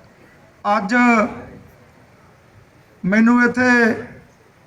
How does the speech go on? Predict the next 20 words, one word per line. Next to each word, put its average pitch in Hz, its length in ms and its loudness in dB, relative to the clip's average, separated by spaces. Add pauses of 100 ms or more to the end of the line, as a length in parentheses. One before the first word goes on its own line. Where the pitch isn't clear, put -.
(1600)
ਆਪਣੀਆਂ 226 440 0
ਧੀਆਂ 226 460 0
ਦੇ 240 160 2
ਸਕੂਲ 226 440 2
ਦੇ 233 80 0
ਵਿੱਚ 226 200 -2
ਆ 208 200 0
ਕੇ 202 320 -2 (1500)
ਬਹੁਤ 240 540 0
ਚੰਗਾ 226 320 2
ਮਹਿਸੂਸ 220 500 2
ਹੋਇਆ। 190 480 0 (2750)
ਬਹੁਤ 226 420 0
ਵਧੀਆ 247 420 0
ਪ੍ਰੋਗਰਾਮ 220 520 2
ਸਾਡੀਆਂ 214 480 0
ਬੱਚੀਆਂ 214 460 0
ਨੇ 220 100 0
ਪੇਸ਼ 208 360 -4
ਕੀਤੇ, 214 540 -2